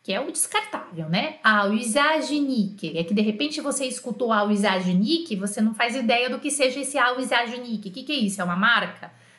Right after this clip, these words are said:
Não, é de usagem única, de uso único. Usagem, não, não, nem existe essa usagem portuguesa louca. É de uso único, né?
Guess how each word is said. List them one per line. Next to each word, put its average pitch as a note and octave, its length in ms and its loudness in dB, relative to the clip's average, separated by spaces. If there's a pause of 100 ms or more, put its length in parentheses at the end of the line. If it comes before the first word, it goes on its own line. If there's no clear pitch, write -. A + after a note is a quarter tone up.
(120)
Não, G#3+ 160 2
é D#3 80 -4
de E3+ 140 -2
usagem A3 460 2
única, F#3 340 0
de E3+ 100 -2
uso G#3+ 420 0
único. F3 300 -2
Usagem, E3+ 480 -2
não, F3 140 0 (100)
não, F#3+ 260 0
nem G#3 200 2
existe G#3 340 -8
essa G#3 120 -6
usagem F#3+ 580 -2
portuguesa F#3 540 -6
louca. E3+ 360 -6 (600)
É G3 180 4
de F3+ 160 0
uso A#3+ 320 0
único, F3+ 340 -2
né? C4+ 280 -2